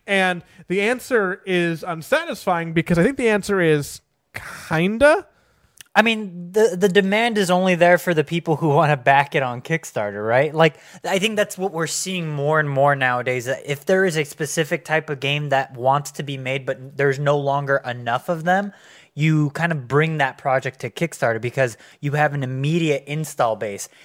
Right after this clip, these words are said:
Speaker 2: And what larger install base than nineties kids who now wish to relive their childhood because modern day sucks?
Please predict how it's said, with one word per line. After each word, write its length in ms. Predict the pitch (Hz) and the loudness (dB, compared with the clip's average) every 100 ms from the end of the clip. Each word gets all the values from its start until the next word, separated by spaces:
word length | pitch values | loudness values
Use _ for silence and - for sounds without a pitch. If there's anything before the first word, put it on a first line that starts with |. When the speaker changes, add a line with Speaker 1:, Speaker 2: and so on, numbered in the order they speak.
| - - | -16 -4
Speaker 2:
And 260 | 143 135 | -2 -2
what 460 | 127 165 202 - _ _ _ 143 117 117 - | 4 4 4 -2 _ _ _ -20 -20 _ -18
larger 600 | 127 147 175 185 147 143 | 0 6 6 6 0 -4
install 560 | 139 165 165 - 135 | -2 -4 -2 2 2
base 460 | 123 123 120 117 - _ _ 143 | 4 2 2 0 -6 _ _ -4
than 220 | 143 143 | -4 -2
nineties 560 | 139 156 156 135 127 | -2 -2 -4 -6 -10
kids 340 | - 147 127 110 | -6 -4 -4 -6
who 100 | 135 | -6
now 280 | 131 135 135 | 0 2 2
wish 220 | 135 139 | 2 0
to 140 | 143 | -6
relive 400 | 127 131 131 131 | -4 0 0 0
their 140 | 123 120 | 0 -2
childhood 640 | - 131 131 120 120 107 | -2 0 2 0 -4 -4
because 440 | 117 117 131 117 117 | -8 -4 -4 -4 -4
modern 400 | 117 123 127 123 | 2 2 0 -2
day 180 | 120 | -2
sucks? 640 | 120 - 120 110 - - | -2 0 0 0 -6 -14